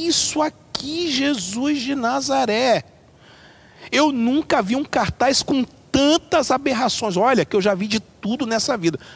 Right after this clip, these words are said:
Mas isso aqui, pra mim, extrapolou, extrapolou tudo. Extrapolou tudo que é, o, é concebível da, da mente do ser humano.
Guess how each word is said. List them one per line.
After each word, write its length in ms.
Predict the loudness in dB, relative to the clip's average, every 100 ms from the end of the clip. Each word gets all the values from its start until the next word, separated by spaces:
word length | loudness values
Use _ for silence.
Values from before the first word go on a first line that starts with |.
| -4
Mas 260 | -2 0
isso 240 | 0 0 -2
aqui, 380 | -4 -2 -2 -2 -4
pra 180 | -2 0
mim, 380 | -2 -4 -4 -4 -8 -20 -10
extrapolou, 800 | -6 -4 -4 -2 0 0 2 0
extrapolou 720 | 0 0 0 0 -2 2 0 0 -12 -20 -20 _ _
tudo. 1120 | 0 2 4 2 -2 -12 0 4 6 6 2 -6 -20 -20 -8
Extrapolou 1200 | 0 0 0 2 2 2 2 2 4 4 4 2 -6 -20 -20 -20 -20 -14 -2
tudo 600 | 2 4 2 2 0 -2 -6
que 320 | -2 2 2 0 -4
é, 340 | 0 2 2 -2 -12 -20 -20 -14
o, 100 | -8 -8 -6 0
é 220 | 0 0 -2
concebível 1000 | -2 0 0 0 -2 0 4 4 4 2
da, 200 | 0 2
da 180 | 0
mente 260 | 0 -2 -4
do 80 | -2
ser 220 | 0 0
humano. 460 | 0 2 2 0